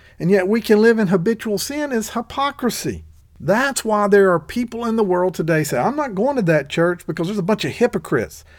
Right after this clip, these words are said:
because they live like they want Monday through Saturday, and on Sunday they put on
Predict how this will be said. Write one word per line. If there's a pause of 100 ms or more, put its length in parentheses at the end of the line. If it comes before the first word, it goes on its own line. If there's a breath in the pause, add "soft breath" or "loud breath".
(200 loud breath)
because
they
live
like
they
want
Monday
through
Saturday,
and
on
Sunday
they
put
on